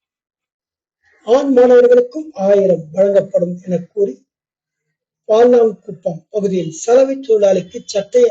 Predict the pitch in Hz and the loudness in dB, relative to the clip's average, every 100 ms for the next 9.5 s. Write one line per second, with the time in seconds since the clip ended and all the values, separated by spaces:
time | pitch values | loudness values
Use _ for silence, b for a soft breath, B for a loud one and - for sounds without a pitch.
0 | - 190 196 196 - 196 180 180 180 170 | -2 -8 -8 -8 -6 -6 -6 -8 -10 -10
1 | 262 277 _ _ _ _ _ 233 294 285 | -14 -20 _ _ _ _ _ 0 2 4
2 | 254 214 196 190 180 170 196 202 - 185 | 2 2 2 0 -2 -2 0 0 -4 -10
3 | 202 185 170 170 - 185 _ 240 226 220 | 0 0 0 -8 -12 -20 _ -2 -2 -2
4 | 208 196 175 180 - 196 175 - - 208 | 0 0 0 -6 -6 -2 -2 -2 -6 -4
5 | 196 196 - 196 185 185 160 180 160 - | -2 -4 -8 -6 -4 -4 -2 -2 -2 -8
6 | _ _ _ _ _ _ _ _ _ 233 | _ _ _ _ _ _ _ _ _ 2
7 | 214 202 196 185 190 190 190 190 190 185 | 4 2 0 0 0 0 -2 -2 -2 -6
8 | 185 180 220 208 233 277 262 185 180 185 | -8 -8 -6 -6 -6 -8 -8 -6 0 0
9 | 170 202 - 185 | 0 -8 -12 -8